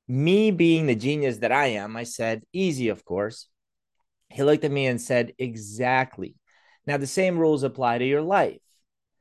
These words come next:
except you're not playing the game of life on easy. You continually put the settings on difficult mode. So get ready, because my goal today is to help you realize that you too have an easy setting.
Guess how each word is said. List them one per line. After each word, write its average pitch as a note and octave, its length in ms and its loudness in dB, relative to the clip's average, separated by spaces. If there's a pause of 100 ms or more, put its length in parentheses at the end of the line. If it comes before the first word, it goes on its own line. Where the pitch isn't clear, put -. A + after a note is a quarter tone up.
(300)
except C3+ 440 -6
you're D3 220 0
not D#3 260 -2
playing C3 340 -4
the B2+ 60 -6
game A#2+ 280 -4
of A2 120 -8
life G2+ 300 -4
on A#2 220 -10
easy. B2 500 -8 (100)
You A#2 140 -10
continually C#3+ 640 -4
put E3 260 -8
the E3 100 -6
settings B2+ 480 -6
on B2+ 160 -6
difficult D#3 480 -8
mode. F#2+ 300 -6 (600)
So D#3 160 -4
get F#3 200 4
ready, E3 220 4
because C3 280 -4
my C#3 160 -2
goal E3 260 0
today C#3 340 0
is B2 140 -8
to C3 100 -12
help D#3 340 -4
you D#3 120 -6
realize C3+ 540 -4
that B2+ 140 -8
you D3 160 -6
too D#3+ 300 -4
have C#3 260 -2
an B2+ 140 -4
easy A2+ 260 -4
setting. B2 480 -4